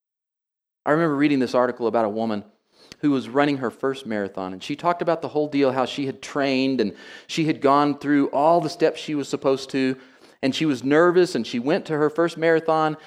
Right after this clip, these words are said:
<clears throat> and it was a huge marathon. There were hundreds or maybe thousands of people at this marathon. And she started running, and she was feeling good, and as she ran, different people would run along beside her. You know, she'd run slower, faster, and go along with people, and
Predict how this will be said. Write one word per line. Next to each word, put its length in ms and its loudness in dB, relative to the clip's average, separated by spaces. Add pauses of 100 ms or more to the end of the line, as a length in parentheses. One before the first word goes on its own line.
(120)
<clears throat> 200 -20
and 340 -4
it 180 4
was 140 2
a 80 4
huge 300 -4
marathon. 380 2
There 140 4
were 220 4
hundreds 420 2
or 60 0
maybe 240 2
thousands 580 0
of 100 -6
people 340 -2
at 100 -4
this 160 -20
marathon. 520 -6 (720)
And 80 -6
she 120 -2
started 340 4
running, 400 0
and 80 -2
she 100 -6
was 120 -8
feeling 360 -2
good, 380 4
and 180 -2 (240)
as 160 4
she 160 -4
ran, 360 2
different 280 -2
people 240 -4
would 80 2
run 160 2
along 280 0
beside 360 2
her. 140 2
You 80 -6
know, 140 -2
she'd 220 -6
run 300 -2
slower, 440 0
faster, 520 0
and 140 -2 (400)
go 140 6
along 300 6
with 140 0
people, 380 4
and 160 2